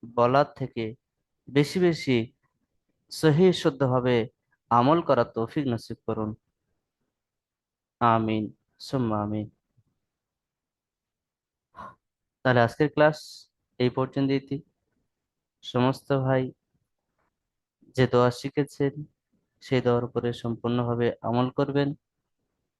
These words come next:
এবং আগামীতে যেগুলো আমরা শিখব সেগুলোর উপরে আমল করবে ইনশাআল্লাহ।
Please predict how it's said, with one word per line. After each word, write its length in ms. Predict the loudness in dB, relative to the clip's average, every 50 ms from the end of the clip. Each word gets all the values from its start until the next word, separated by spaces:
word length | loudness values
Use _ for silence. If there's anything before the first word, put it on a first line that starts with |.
| _ _ _ _ _ _ _ _ _ _ _ _ _ _ _ 0
এবং 260 | 2 4 4 4 4 4 2 0 -2 _ -2
আগামীতে 420 | 0 0 2 4 2 2 2 2 0
যেগুলো 260 | 0 2 2 2 2
আমরা 200 | 2 2 0 -2
শিখব 340 | -4 -4 -4 -4 -4 -4 -4 -4 -4 -4 -6 -14 _ _ _ _ _ _ _ -20
সেগুলোর 600 | -20 -10 -2 2 2 2 2 2 0 0 2 0
উপরে 220 | 2 0 2 4 4
আমল 220 | 4 2 0 -2 -4
করবে 260 | -4 -6 -6 -4 -6
ইনশাআল্লাহ। 640 | -8 -8 -12 -12 -10 -10 -10 -10 -12 -16 -16 -18 -18